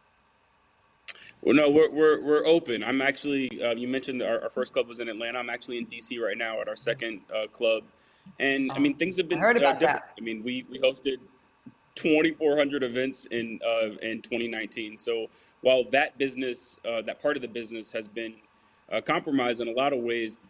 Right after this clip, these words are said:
Speaker 1: the core thing that we've always cared about at T G S is people. It's been about the community, and that has continued to grow. So, uh, the mission of what we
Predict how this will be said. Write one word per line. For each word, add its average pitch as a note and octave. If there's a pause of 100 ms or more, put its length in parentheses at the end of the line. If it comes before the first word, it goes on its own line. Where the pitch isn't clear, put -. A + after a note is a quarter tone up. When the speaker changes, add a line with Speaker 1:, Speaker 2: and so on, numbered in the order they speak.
(120)
Speaker 1:
the B2
core E3+
thing D#3
that B2+
we've C3
always B2+
cared B2+
about A2+
at A2
T B2
G A2
S G#2+
is G2+ (120)
people. D#3+
It's G#2+
been B2
about A#2+
the A#2
community, A#2
and A#2+
that D3
has E3+
continued D3+
to B2+
grow. B2+ (120)
So, A#2 (460)
uh, A2 (480)
the B2
mission D3
of A2+
what B2
we A#2